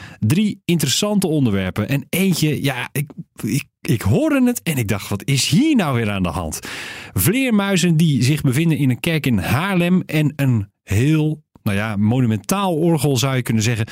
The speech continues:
besmeuren, beschadigen. En de reparatiekosten daarvoor zijn drie ton. Hoe wordt dat probleem opgelost in Haarlem? Dat hoor je van de organist, die, eh, sprak Laurens in zijn programma Laurens Lunchroom.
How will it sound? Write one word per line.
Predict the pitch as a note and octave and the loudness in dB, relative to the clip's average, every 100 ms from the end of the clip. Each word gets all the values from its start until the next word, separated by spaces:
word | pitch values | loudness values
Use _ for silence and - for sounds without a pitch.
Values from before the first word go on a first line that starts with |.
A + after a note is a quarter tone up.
| - - - | -10 -16 -4
besmeuren, | A2+ C#3+ - - F#3+ G3+ G3 G3 C3 | 0 2 0 0 2 2 0 0 0
beschadigen. | C#3+ - - F3 G3 F3 E3+ E3+ | 0 0 -2 -2 -2 0 0 2
En | C#3+ | 2
de | |
reparatiekosten | C3+ C#3 C#3 E3+ - C#3+ C#3 - | 0 0 -2 -2 -4 -2 -2 0
daarvoor | C3+ A#2 A#2 | -2 0 0
zijn | A2 G2+ | 0 0
drie | G#2+ F3 | 0 0
ton. | - C#3+ G2+ | 0 0 2
Hoe | A#2+ G3 | 4 4
wordt | D3+ D3+ | 2 0
dat | D#3+ D#3 | -2 -2
probleem | B2+ A#2 A#2+ A#2 - | 0 0 -2 -4 -2
opgelost | G3 - D3 A#2+ A#2 | -2 0 -2 -2 0
in | G#2+ | 0
Haarlem? | G2+ F#2+ E2+ D#2+ - - - | 0 -2 -4 -6 -10 -18 -12
Dat | - G2+ | -6 -2
hoor | C#3+ C3+ | 0 2
je | G#2 | 0
van | G2 G2+ G2 - | 0 0 0 -2
de | - F#2+ | -6 -4
organist, | A#2 G2 G2 C3+ - | -2 -2 0 0 0
die, | G2 G2 - | 0 0 -2
eh, | G2+ | -4
sprak | F2 G#2 F#2 | -2 -4 -2
Laurens | F2+ F2 G2 G#2+ | -2 0 0 0
in | F#2+ F#2+ | 0 0
zijn | - F2 | 0 -2
programma | F#2 - F2+ F#2+ | -2 -2 -2 0
Laurens | F#2 F#2+ | 0 0
Lunchroom. | D#3 F3 B2 C#3+ | 0 0 0 -2